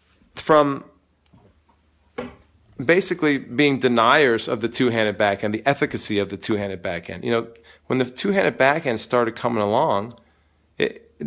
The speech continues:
we're talking a similar timeline, like eighties, early nineties, and, and everyone at that time, like, the whole coaching community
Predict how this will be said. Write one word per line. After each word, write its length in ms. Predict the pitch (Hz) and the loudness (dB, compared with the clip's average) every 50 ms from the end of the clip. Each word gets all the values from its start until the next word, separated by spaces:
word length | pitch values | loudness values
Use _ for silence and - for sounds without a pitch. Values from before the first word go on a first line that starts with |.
| - - | -8 -8
we're 220 | - 156 165 175 170 | -6 -2 0 0 0
talking 340 | - - 196 208 185 175 147 | 2 2 0 2 0 0 -2
a 40 | |
similar 420 | 127 - - 165 160 165 156 147 135 | -2 0 0 0 2 2 2 2 0
timeline, 760 | - - 123 127 131 135 131 117 104 98 92 95 98 98 - | 0 0 2 4 4 4 4 2 2 2 0 -2 -4 -6 -4
like 260 | 107 101 101 - - - | -4 -4 -4 -4 -2 2
eighties, 720 | 120 120 120 117 113 113 113 113 113 113 113 110 110 - | 2 4 4 2 2 0 0 0 0 0 -2 -2 -4 -4
early 300 | - 120 117 113 110 107 | -2 0 0 0 0 -2
nineties, 760 | 104 104 104 104 104 104 107 107 107 104 104 107 107 104 101 - - - - - _ _ | -2 0 0 0 2 0 0 -2 -2 -2 -4 -4 -4 -6 -8 -12 -18 -20 -20 -20 _ _
and, 240 | - 123 123 127 127 - - _ _ - | 0 0 0 0 -2 -8 -18 _ _ -4
and 180 | 127 123 - - | -4 -4 -2 0
everyone 460 | 156 180 180 208 202 190 175 147 - - - _ _ _ _ _ _ - | 0 0 2 2 2 2 0 0 -4 -8 -20 _ _ _ _ _ _ -2
at 160 | 127 120 - | -2 0 2
that 240 | 139 131 127 - - | 2 0 0 -2 -4
time, 640 | - 156 156 170 156 120 113 110 113 120 - - _ | -4 -2 0 0 0 0 0 -2 -4 -8 -10 -14 _
like, 200 | - 123 123 123 | -4 -4 -4 -2
the 60 | - | -4
whole 260 | 123 - 185 202 190 175 | -4 -2 -2 -2 -2 -2
coaching 360 | - - 175 175 - 170 139 | 0 0 0 0 -2 -4 -8
community 680 | - - 127 135 151 156 151 127 113 110 110 113 - | -6 -4 -2 0 0 2 2 0 0 0 -4 -6 -10